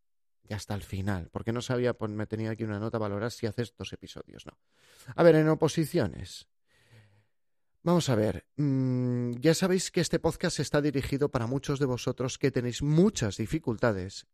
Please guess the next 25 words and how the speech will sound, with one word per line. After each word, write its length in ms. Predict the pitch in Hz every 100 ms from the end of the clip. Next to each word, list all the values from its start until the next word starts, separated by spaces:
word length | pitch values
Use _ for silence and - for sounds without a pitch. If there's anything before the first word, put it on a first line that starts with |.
| -
en 100 | 127
el 160 | 117
día 240 | 123 135 104
a 60 |
día, 320 | 107 101 69 - _ _ - _
que 320 | - 151 139 -
esos 280 | 156 185 -
consejos 720 | 170 151 185 156 - 139 120
de 360 | 123 120 117 -
estudia 320 | - 139 135
ocho 240 | - 117
horas 560 | 120 123 117 113 117 -
en 80 | 107
el 80 | 101
mismo 300 | 104 104 98
sitio, 920 | - 117 110 - 110 104 104 101 - _ _ _
duerme 260 | 107 117 110
otras 280 | 110 101 -
ocho 320 | 104 - 101
horas, 960 | 110 110 110 104 104 101 101 107 - - _ _ _ _
eh, 500 | 104 101 104 104 98 -
hace 260 | 113 110
deporte, 1300 | 98 104 101 _ 117 117 113 113 110 - 107 101 104 -
medita, 1000 | 107 101 101 113 123 110 - - 110 104
mindfulness, 1200 | 110 110 120 123 110 110 107 107 107 107 -